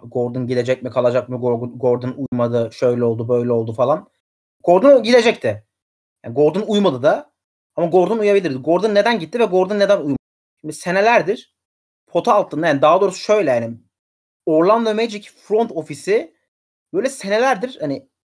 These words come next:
ço-, bazı oyuncular açısından çok iyi gitmiş. Bazı açılar o mesela Jonathan Isaac gibi. Bazı oyuncular açısından da olmamış. Yani Mo Bamba gibi yani ileride tabii olabilir, daha genç bir isim ama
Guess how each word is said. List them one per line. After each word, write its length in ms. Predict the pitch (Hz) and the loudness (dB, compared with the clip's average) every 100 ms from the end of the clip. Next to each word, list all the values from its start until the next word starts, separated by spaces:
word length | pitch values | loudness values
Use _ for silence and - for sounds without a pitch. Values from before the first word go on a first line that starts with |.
| _ _ _ _ | _ _ _ _
ço-, 420 | - 226 240 156 | 0 2 2 2
bazı 320 | 170 226 220 | 4 6 6
oyuncular 300 | 208 190 196 | 2 2 0
açısından 340 | 214 - 202 202 | -2 -4 -6 -6
çok 280 | - 233 233 | -4 -8 -8
iyi 80 | |
gitmiş. 300 | 139 - - | -14 -16 -8
Bazı 240 | 147 208 190 | 0 2 2
açılar 320 | 156 165 147 - | 0 -2 -2 -2
o 120 | 151 | -4
mesela 300 | 143 139 123 | -2 -2 -2
Jonathan 380 | 147 143 156 151 | -2 -2 -2 -2
Isaac 260 | 123 110 | -4 -8
gibi. 260 | 131 202 277 _ _ _ | -8 -8 -10 _ _ _
Bazı 340 | 151 226 247 202 | 4 4 4 2
oyuncular 260 | 170 156 | 0 0
açısından 500 | 147 - - 165 185 | 0 -4 -10 -10 -6
da 180 | 247 - | -8 -8
olmamış. 580 | - 226 165 139 - - | -4 -2 -2 -4 -8 -10
Yani 440 | - 127 127 127 - _ _ _ _ | -6 -4 -4 -6 -10 _ _ _ _
Mo 260 | 151 160 156 | 2 4 6
Bamba 240 | 165 135 | 4 2
gibi 140 | 117 | 0
yani 200 | 113 113 | -2 -4
ileride 320 | 113 127 123 117 | -2 0 0 -2
tabii 160 | 143 | -6
olabilir, 300 | 117 117 110 | -4 -6 -6
daha 140 | 107 113 | -4 -4
genç 320 | 127 139 - | -4 -6 -10
bir 60 | |
isim 200 | 104 - | -16 -10
ama 200 | 269 110 | -10 -10